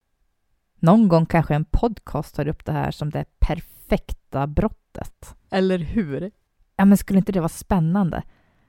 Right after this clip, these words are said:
Speaker 1: Att sitta där och lyssna på ett avsnitt från någon podd där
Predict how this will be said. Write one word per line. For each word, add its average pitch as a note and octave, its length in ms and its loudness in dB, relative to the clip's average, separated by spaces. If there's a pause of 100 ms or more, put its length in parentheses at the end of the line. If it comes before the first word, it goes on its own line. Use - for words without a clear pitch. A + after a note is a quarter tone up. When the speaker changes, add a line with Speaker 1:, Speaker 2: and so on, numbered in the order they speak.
(140)
Speaker 1:
Att - 180 -6
sitta - 320 -4
där F3 140 0
och E3 80 2
lyssna G3 360 -2
på E3 100 -4
ett - 100 -8
avsnitt E3+ 720 -4
från D#3 140 -6
någon D#3 140 -4
podd D3+ 360 -2
där D#3 260 -6